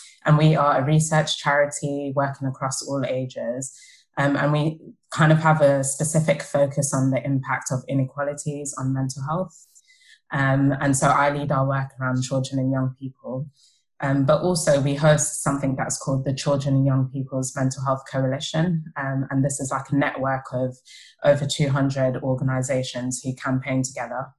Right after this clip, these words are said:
on children and young people's mental health. Um, and outside of work, I'm also an organiser on a campaign called Charity So White, which is about trying to tackle racism in the charity sector. So,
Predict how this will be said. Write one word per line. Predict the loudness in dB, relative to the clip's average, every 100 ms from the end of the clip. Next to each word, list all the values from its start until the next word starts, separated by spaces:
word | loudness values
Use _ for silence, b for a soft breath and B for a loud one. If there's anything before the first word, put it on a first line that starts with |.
| _
on | -6 -4 -4
children | -6 -8 -4
and | -4
young | -4 -8
people's | -10 -10 -10 -10
mental | -12 -8
health. | -4 -4 -6 _ B B B B B -8
Um, | 0 2 4 4 4 0 B B 2
and | 4 4 0 _
outside | 2 2 4 4 4
of | 4
work, | 4 4 0
I'm | 2
also | 4 4 4
an | 2 4 2 0
organiser | 0 0 0 -2 -2 -2 0 0 -2
on | -4
a |
campaign | -2 -2 -2 -2 -2 -2 -2
called | -4 -2
Charity | -2 -2 -2
So | -6 -4 -2
White, | 0 -2 -2
which | -6 -6 -4
is | -6 -6
about | -6 -4 -6 -4
trying | -2 0 -2 -2
to | -4 -4 -4
tackle | -6 -6 -6 -6 -4
racism | -4 -4 -6 -8 -6 -6 -8
in | -8
the | -8
charity | -10 -12 -12
sector. | -12 -12 -12 -12 -10 -6
So, | -2